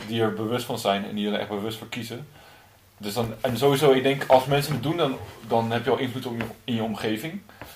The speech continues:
Dus al heb je één iemand of twee mensen die denken van, "Oh, dit is eigenlijk wel nice." En die gaan het ook een beetje doen. Kunnen die ook weer dat gaan doen. Maar stel, er wordt echt iemand bekend, zeg maar, in de wereld.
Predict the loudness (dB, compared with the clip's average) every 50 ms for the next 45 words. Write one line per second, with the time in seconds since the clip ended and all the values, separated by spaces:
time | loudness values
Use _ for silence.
0 | -18 -16 -6 2 6 6 6 6 6 2 -2 -4 -2 -2 -2 0 0 0 0 -2
1 | -2 -4 -4 -8 -12 -4 0 0 2 2 2 0 -2 -2 -4 -6 -8 -6 -4 -4
2 | -4 -4 -6 -10 -12 -8 -6 -2 -2 -2 -2 -2 -2 -4 -2 -2 -2 0 2 2
3 | 2 0 -2 -6 -6 -2 -2 -2 0 -2 -2 -2 -2 -2 -2 -2 -2 -4 -6 -8
4 | -8 -8 -10 -14 -18 -20 -20 -18 _ -2 0 0 0 0 0 0 2 2 2 2
5 | 0 0 2 2 2 2 -2 -6 -16 -20 -20 -8 -6 -6 -4 -2 -4 -4 -4 -4
6 | -4 -6 -6 -10 -12 -16 -18 -20 -20 -20 -20 -12 0 6 6 6 6 6 6 6
7 | 6 6 6 4 0 -2 -2 -6 -6 -4 -4 -4 -4 -4 -6 -4 0 0 2 2
8 | 0 -2 -6 -6 -6 -2 -2 -2 0 0 -2 -4 -4 -2 -4 -4 -4 -6 -8 -12
9 | -16